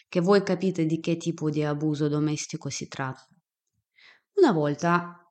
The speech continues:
un'amica delle Hart ha notato che dalla pizza ordinata ogni bambino ha ottenuto solo un piccolo pezzettino per cena. Ne uscivano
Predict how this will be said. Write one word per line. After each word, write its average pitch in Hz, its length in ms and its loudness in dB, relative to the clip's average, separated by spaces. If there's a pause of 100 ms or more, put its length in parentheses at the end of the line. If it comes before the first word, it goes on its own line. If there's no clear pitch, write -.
un'amica 226 560 4
delle 170 260 4
Hart 160 400 -2
ha 170 60 0
notato 202 460 0
che 202 500 0
dalla 262 340 2
pizza 311 840 -2
ordinata 214 1040 0 (260)
ogni 214 220 2
bambino 170 540 4
ha 254 80 4
ottenuto 262 420 2
solo 294 340 0
un 247 200 0 (160)
piccolo 254 680 -4
pezzettino 196 880 -4
per 170 240 -6
cena. 135 500 -8 (1000)
Ne 185 100 4
uscivano 220 520 4